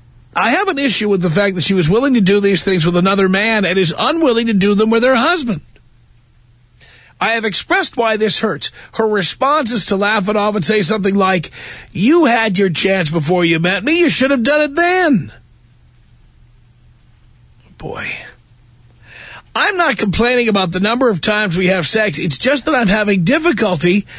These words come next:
dealing with her unwillingness to do with me things she did with other men. What should I do?" I don't really care what Prudence's opinion is.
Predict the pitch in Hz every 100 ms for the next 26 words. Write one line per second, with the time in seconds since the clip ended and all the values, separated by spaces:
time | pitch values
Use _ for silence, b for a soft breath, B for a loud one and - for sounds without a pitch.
0 | B B 151 175 247 349 339 240 233 214
1 | 196 202 254 269 233 160 190 156 240 269
2 | 180 190 262 277 165 185 185 B B B
3 | - 151 170 175 139 214 190 190 214 185
4 | 185 247 320 415 349 254 240 - 269 302
5 | 311 269 339 392 403 294 147 - _ -
6 | _ _ _ _ _ b b b b 143
7 | 139 131 127 135 - 143 123 - 151 156
8 | 143 131 135 - - 170 165 170 180 180
9 | 196 175 -